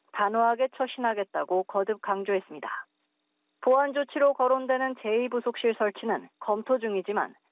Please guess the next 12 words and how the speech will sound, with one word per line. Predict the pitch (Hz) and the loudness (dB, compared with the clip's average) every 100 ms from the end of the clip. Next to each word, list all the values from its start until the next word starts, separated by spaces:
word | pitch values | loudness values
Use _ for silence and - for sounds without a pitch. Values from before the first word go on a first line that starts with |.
| _ _ | _ _
예방에 | 214 226 247 269 269 | 2 4 2 0 -2
도움이 | 233 247 254 | 2 2 2
되진 | 247 247 240 254 | 2 0 2 0
않을 | 180 208 | 0 0
거라고 | 220 190 165 156 175 | 0 0 2 -2 -2
내다봤습니다. | 180 185 180 180 190 165 - - _ _ _ _ _ _ _ _ | 0 0 0 -6 -12 -10 -10 -12 _ _ _ _ _ _ _ _
총선을 | - 285 320 302 | -2 2 2 4
앞두고 | 294 - 294 320 | 2 0 0 0
다양한 | - 254 262 269 269 | 4 4 4 2 0
정치 | - 214 233 - | -2 -4 -4 0
현안도 | 262 254 240 226 220 | 2 2 0 0 0
다뤄졌는데요. | 214 185 180 180 160 151 180 135 | 0 0 0 -2 -4 -2 -2 -2